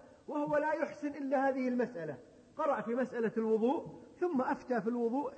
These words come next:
يعني، فتوى طيبة جيدة، هل يقال لهذا الرجل أنه عالم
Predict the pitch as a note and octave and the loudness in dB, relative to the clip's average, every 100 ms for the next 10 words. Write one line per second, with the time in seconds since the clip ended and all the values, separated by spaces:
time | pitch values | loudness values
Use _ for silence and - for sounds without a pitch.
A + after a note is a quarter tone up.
0 | - G#3+ A3 G#3+ G3+ C4+ C4+ C#4 D4 - | -4 -2 0 0 0 -2 -2 -4 -4 -2
1 | B3 G#3+ G#3+ G#3+ B3+ C4+ A#3+ F3+ E3 D3 | -2 0 -2 0 0 -2 -4 -2 -4 -4
2 | - - - C#4 C#4 C#4 C4+ C4+ A#3+ A#3 | -10 -20 -4 -2 0 -2 2 2 2 0
3 | A#3+ A#3+ A#3 A3 A#3 A3+ G#3+ A3 F#3+ A#3+ | -2 -2 -2 -2 -4 -2 2 2 2 2
4 | A#3 A#3 A3+ | 4 4 0